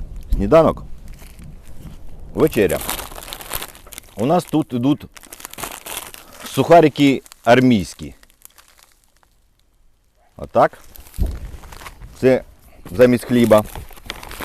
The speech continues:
По-, подожди, що я тут відкрив? Це, а, це вечеря. Хай буде вечеря.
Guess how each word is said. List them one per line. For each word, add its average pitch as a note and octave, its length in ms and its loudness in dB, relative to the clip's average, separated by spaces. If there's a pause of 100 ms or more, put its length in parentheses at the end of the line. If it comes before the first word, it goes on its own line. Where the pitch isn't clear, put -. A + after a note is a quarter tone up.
(1800)
По-, G2 80 -4 (100)
подожди, D#2+ 320 -6
що D2+ 320 -8
я D#2 160 -4
тут C2+ 200 -10
відкрив? C#2+ 340 -14 (200)
Це, C#3 100 -4
а, G2+ 160 2
це C3 120 0
вечеря. F#2 500 0 (760)
Хай C3 140 -4
буде A#2+ 200 0
вечеря. D2+ 380 -4